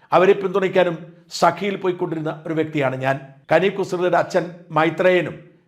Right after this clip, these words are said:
കനി കുസൃതിയുടെ അമ്മ ഡോക്ടർ ജയശ്രീയുമൊക്കെ ആ കൂട്ടായ്മയുടെ ഭാഗമായിരുന്നു. അന്ന് എട്ടോ വയസ്സുള്ള കനിയോടൊപ്പം അവരുടെ വീട്ടിൽ നിന്നും നടന്ന് ഞാൻ സഖിയിലേക്ക് പോയത് ഇപ്പോഴും ഓർക്കുന്നുണ്ട്. പിന്നീട്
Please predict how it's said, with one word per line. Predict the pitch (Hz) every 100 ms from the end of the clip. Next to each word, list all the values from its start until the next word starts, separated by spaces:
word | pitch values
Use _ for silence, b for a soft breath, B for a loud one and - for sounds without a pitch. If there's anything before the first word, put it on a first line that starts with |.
| -
കനി | 175 202
കുസൃതിയുടെ | 185 185 175 - 156
അമ്മ | 165 160 - - -
ഡോക്ടർ | 160 165 180 160
ജയശ്രീയുമൊക്കെ | 175 175 190 180 170 170 - - - b 160
ആ | 156
കൂട്ടായ്മയുടെ | 160 170 170 160 151 151 -
ഭാഗമായിരുന്നു. | 160 143 131 131 131 135 139 - _ -
അന്ന് | 196 196
എട്ടോ | 196 220
വയസ്സുള്ള | 208 202 196 196
കനിയോടൊപ്പം | 190 196 180 147 101 _ _ _ - 156
അവരുടെ | 196 196 175
വീട്ടിൽ | 196 208 214
നിന്നും | 196 180 180 - 175
നടന്ന് | 170 202 170 107 - 160
ഞാൻ | 175 -
സഖിയിലേക്ക് | 170 175 180 175 165 151
പോയത് | 156 147 -
ഇപ്പോഴും | - 143 135 131
ഓർക്കുന്നുണ്ട്. | 127 120 123 135 - _ _ -
പിന്നീട് | 165 185